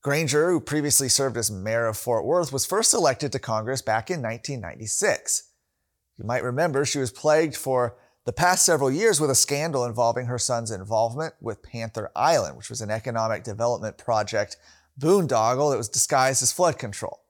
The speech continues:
The two thousand nineteen programmatic review found that for around fifteen years, nearly four hundred million dollars of taxpayer money was spent on the project with little to show for it.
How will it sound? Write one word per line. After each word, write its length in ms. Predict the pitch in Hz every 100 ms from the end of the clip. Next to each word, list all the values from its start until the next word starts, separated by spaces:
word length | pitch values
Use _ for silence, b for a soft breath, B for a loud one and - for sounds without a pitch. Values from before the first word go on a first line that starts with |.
| _ _ _ _ _ _ _ _ _ _
The 80 | -
two 180 | 147
thousand 380 | 143 135 117 127
nineteen 420 | 127 127 - 131
programmatic 680 | 113 131 123 117 113 113 110
review 420 | 110 123 147 147 143
found 340 | 127 120 120
that 220 | 110 - b b b
for 180 | - 190
around 300 | 185 170 160
fifteen 480 | - 202 - 190 151
years, 260 | 147 160 151
nearly 220 | 143 131
four 220 | - 151
hundred 240 | 143 131
million 340 | 120 139 151 135
dollars 460 | 139 143 127 107
of 100 | 110
taxpayer 460 | - 123 110 - 117
money 200 | 110 110
was 140 | 101
spent 260 | - 160 151
on 120 | 139
the 60 | 135
project 420 | 135 123 135 -
with 100 | 117
little 260 | 98 95 98
to 120 | 107
show 300 | - 139 131
for 260 | - 85 55
it. 160 | -